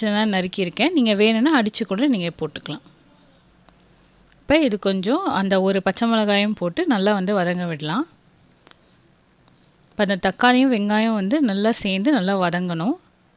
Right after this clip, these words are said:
இப்ப இதுக்கு கொஞ்-, தேவையான மசாலா ஆட் பண்ணிக்கலாம். ஒரு அரை ஸ்பூன் மஞ்சத்தூள்,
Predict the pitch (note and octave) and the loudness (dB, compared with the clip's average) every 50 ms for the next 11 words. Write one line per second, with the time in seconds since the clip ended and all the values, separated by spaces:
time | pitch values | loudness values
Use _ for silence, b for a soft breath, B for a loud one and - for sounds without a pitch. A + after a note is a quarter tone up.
0 | b b b b b b b b b b b b _ _ _ _ _ _ _ _ | b b b b b b b b b b b b _ _ _ _ _ _ _ _
1 | _ _ _ _ - _ _ _ _ _ _ _ _ _ _ _ _ - G#3+ F#3 | _ _ _ _ -20 _ _ _ _ _ _ _ _ _ _ _ _ -12 -10 0
2 | - C#4+ F4+ F#4 C#4 G#3 G#3+ - C#4 E4 G4 F#4+ C#4+ - - A3 G3+ G#3+ - A#3 | 2 2 4 4 2 0 0 0 2 2 2 0 0 0 0 0 0 0 2 2
3 | A3+ A3+ A3 A3 G#3 G#3 G#3 G3 F#3+ F3+ - - A3 A3 G#3+ F#3+ F3+ E3+ - - | 2 4 4 2 2 2 0 0 -2 -2 -2 0 2 2 2 2 0 -2 -4 -8
4 | D#3+ D#3 D3+ C#3+ E3+ F#3+ C4 E4+ D#4+ A#3 F#3 F#3+ C#4 F4 D4 F#3+ F#3 G3+ G#3 - | -8 -8 -8 -6 -4 -2 -2 0 0 0 0 2 2 2 2 2 2 0 -2 -2
5 | - - A#3+ A#3+ A3+ G3 F3+ F#3 F3 G#3 G3+ F#3+ - G#3+ D4+ G4 | -2 -2 0 0 0 0 -2 -2 -2 -4 -4 -2 0 0 0 0